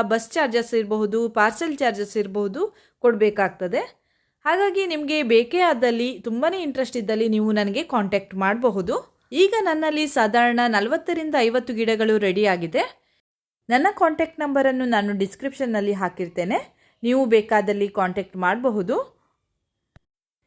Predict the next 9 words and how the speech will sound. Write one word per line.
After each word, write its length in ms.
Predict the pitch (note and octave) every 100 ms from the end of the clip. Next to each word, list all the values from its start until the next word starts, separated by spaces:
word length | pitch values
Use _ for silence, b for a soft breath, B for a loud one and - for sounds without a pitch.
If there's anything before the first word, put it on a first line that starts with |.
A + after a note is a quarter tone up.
| _ _ G3+
ನಮ್ಮ 220 | A3+ D#4 G4+
ಊರಿನ 280 | F#4 F4 E4+
ಹೆಚ್ಚಿನ 380 | B3+ A#3 E4+ F4+
ನರ್ಸರಿಗಳಲ್ಲಿ 800 | D4 C4+ C4 B3+ A#3+ A3+ G#3+ B3
ಉಡುಪಿ 360 | C4+ A#3 - F4
ಶಂಕರಪುರ 540 | D#4+ C4+ B3+ A#3+ A#3+ A#3
ಮಲ್ಲಿಗೆ 400 | G#3+ G#3 G3+ G#3+
ಗಿಡಗಳು 400 | G3+ G3 G3 F#3
ಸಿಗ್ತದೆ. 760 | G3 - A#3+ G3 C#4 -